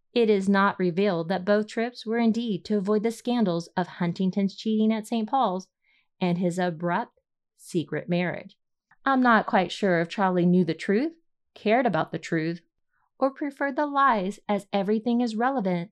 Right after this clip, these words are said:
like in today's vernacular, her truth, and recollections may vary, mantras. When the Love Pilot escapade comes to the forefront, Charlie defends Henrietta as a decent and noble woman trapped by ambitious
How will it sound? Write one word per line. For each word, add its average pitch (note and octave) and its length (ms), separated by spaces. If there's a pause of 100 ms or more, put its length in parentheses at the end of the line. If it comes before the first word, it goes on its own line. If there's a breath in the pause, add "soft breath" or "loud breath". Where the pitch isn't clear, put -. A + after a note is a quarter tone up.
(120)
like F#3 220
in G3 100
today's F#3+ 460
vernacular, G3+ 720 (360)
her G3 260
truth, G#3 400 (380)
and G3 420 (140)
recollections E3+ 840
may D#3+ 180
vary, E3+ 520 (200)
mantras. G3+ 680 (1120)
When C4 160
the C4 100
Love G#3 320
Pilot F3+ 420
escapade F3+ 560
comes F3+ 320
to F3 120
the E3+ 100
forefront, F#3+ 500 (280)
Charlie B3 420
defends B3 460
Henrietta A#3 640
as G#3 140
a A#3 80
decent A3 500
and A3+ 140
noble A3+ 300
woman G3+ 420
trapped - 420
by F3+ 180
ambitious G#3+ 540